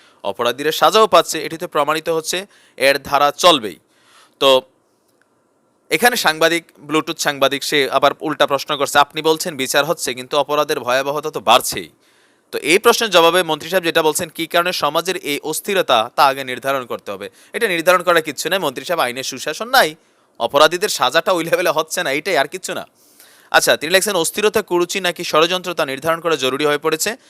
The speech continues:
নির্যাতনের সময় ভিডিও করে তা আপলোড করার বিশেষ উদ্দেশ্য থাকতে পারে।" তো এটা তো অবশ্যই বিশেষ উদ্দেশ্য কি? টাকা খাওয়া,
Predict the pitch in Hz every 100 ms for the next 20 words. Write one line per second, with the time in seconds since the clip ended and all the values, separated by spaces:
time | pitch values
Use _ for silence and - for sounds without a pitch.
0 | _ _ _ 117 127 147 165 170 175 165
1 | 139 147 160 165 160 143 - 170 175 165
2 | 165 151 135 175 156 143 160 165 156 -
3 | 156 147 131 _ _ _ - 160 165 214
4 | 226 170 156 185 190 147 165 160 151 160
5 | 165 151 139 151 139 135 139 131